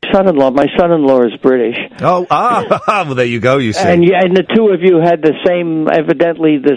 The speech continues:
Speaker 1: same, uh, area of... of, uh, of, 'cause I know there's so many different dialects in, in,
Speaker 2: Yeah.
Speaker 1: in England, and
Speaker 2: Yeah.
Speaker 1: but, uh, uh, you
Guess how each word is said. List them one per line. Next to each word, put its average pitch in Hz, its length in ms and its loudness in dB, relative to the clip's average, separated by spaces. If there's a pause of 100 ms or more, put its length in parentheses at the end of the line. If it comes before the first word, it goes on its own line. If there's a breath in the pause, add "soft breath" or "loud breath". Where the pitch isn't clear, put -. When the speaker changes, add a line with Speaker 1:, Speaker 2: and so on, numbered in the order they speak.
Speaker 1:
same, 156 380 0
uh, 143 60 2
area 143 720 2
of... 127 260 2 (120)
of, 131 200 0 (140)
uh, 120 240 0 (500 loud breath)
of, 127 280 0 (100)
'cause 147 240 0
I 147 80 0
know 147 180 2
there's 139 200 0
so 156 100 2
many 139 220 0
different 143 340 0
dialects 135 560 0
in, 127 240 -2
in, 143 100 -4
Speaker 2:
Yeah. 131 280 -2 (160)
Speaker 1:
in 135 80 -2
England, 135 400 2
and 127 200 -2
Speaker 2:
Yeah. 147 180 0
Speaker 1:
but, - 140 -10
uh, 127 140 -2 (460 loud breath)
uh, - 20 -2 (260)
you 160 220 0